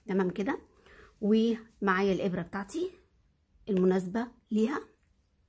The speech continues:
وابره الت-، التنظيف والمقص بتاعنا.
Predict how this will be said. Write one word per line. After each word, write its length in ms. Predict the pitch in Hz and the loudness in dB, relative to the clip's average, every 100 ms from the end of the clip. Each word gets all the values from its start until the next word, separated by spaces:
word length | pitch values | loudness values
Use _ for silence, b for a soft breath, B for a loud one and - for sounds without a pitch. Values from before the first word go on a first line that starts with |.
| - - _ _ B B B | -20 -20 _ _ B B B
وابره 360 | 220 202 202 196 | 2 4 2 0
الت-، 240 | 180 - | -6 -4
التنظيف 800 | 180 185 175 170 185 185 196 294 294 | 0 2 0 -2 0 2 2 -2 0
والمقص 460 | 208 190 - - | 2 2 0 -6
بتاعنا. 360 | - 196 233 | -10 -6 -2